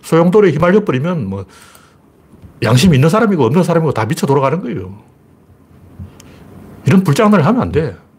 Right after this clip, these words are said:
누가 불장난을 했냐고. 에너지가 끌어오르는 거예요. 다 피가 끌어오른다고. 미쳐 돌아가는 거지. 미군도 그렇고, 인민군도 그렇고, 이승만도 그렇고, 김일성도 그렇고, 다 제정신이 아니었어요.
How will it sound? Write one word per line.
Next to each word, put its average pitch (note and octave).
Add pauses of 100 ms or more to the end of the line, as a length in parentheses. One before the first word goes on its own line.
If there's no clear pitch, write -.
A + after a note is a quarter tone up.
(720)
누가 D#3+
불장난을 E3
했냐고. G2 (1600)
에너지가 C#3+
끌어오르는 D3+
거예요. C#3
다 A#2 (680)
피가 F3
끌어오른다고. B2+ (1400)
미쳐 -
돌아가는 A2+
거지. G2+ (1300)
미군도 C#3+
그렇고, B2+ (200)
인민군도 B2
그렇고, A#2+ (360)
이승만도 D3+
그렇고, G#2+
김일성도 A2+
그렇고, A2+
다 A2
제정신이 A2
아니었어요. A2+